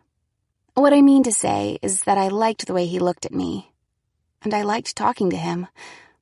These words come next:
I even thought he looked cool with a line of blood leaking across his forehead. "Nice bumping into you," I said.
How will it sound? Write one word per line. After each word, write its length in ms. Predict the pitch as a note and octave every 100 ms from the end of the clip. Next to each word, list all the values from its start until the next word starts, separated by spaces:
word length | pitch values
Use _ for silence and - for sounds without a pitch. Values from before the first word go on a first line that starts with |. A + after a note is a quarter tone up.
| _ _ _ _ _ -
I 100 | F#3+
even 300 | A3+ G#3+ G3+
thought 140 | F3+
he 100 | F3
looked 240 | F3+ F3+ -
cool 320 | - G3+ F#3
with 160 | F3 F3
a 40 |
line 260 | F3+ F3+ F3
of 140 | E3+
blood 380 | F3+ F3 F#3 F3
leaking 380 | E3+ F3+ E3+ E3
across 360 | - F3 F#3
his 160 | E3 -
forehead. 580 | E3+ F3+ F3 - - G3+ _ _ _ _ _ _ _ _ _ _ G#3
"Nice 500 | G#3 G#3+ - - -
bumping 380 | A3 A3+ A3
into 220 | A3+ G#3+ G3
you," 300 | F3+ F#3 G3+ _ _ _ _ _ -
I 160 | F#3
said. 400 | F3 - F3 F#3